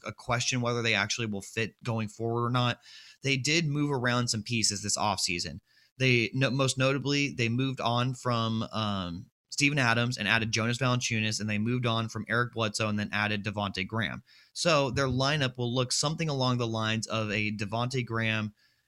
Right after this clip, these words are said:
Josh Hart, uh, Brandon Ingram, Zion Williamson,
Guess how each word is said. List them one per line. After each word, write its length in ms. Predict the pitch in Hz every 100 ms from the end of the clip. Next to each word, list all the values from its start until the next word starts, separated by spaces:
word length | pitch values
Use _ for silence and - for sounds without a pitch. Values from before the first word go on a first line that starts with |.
| _ 117
Josh 400 | 131 127 135 -
Hart, 440 | 120 120 117 110 - _ _
uh, 220 | 113 101
Brandon 320 | 95 117 131 135
Ingram, 460 | 120 113 117 110
Zion 340 | 104 120 120 113
Williamson, 720 | 113 113 107 117 107 104